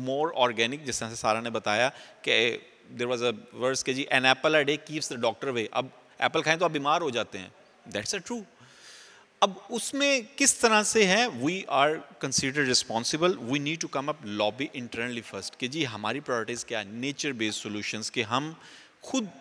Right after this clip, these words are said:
इस चीज़ को किस तरह से प्रमोट कर रहे हैं और कैसे हमें अपना फुटप्रिंट रिड्यूस करना।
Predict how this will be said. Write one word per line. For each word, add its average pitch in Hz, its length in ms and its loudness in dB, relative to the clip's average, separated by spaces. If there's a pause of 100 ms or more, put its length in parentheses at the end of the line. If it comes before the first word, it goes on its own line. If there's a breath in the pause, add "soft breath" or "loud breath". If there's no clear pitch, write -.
(460)
इस - 160 -6
चीज़ 160 240 -4
को 165 100 -4
किस - 260 -4
तरह 147 160 -2
से - 120 -2
प्रमोट 123 400 -4
कर 113 160 -2
रहे 123 100 -4
हैं 147 80 -4
और 156 80 -6
कैसे 131 300 -4
हमें 123 240 -8
अपना 135 340 -6
फुटप्रिंट - 580 -8
रिड्यूस 92 300 -8
करना। - 240 -14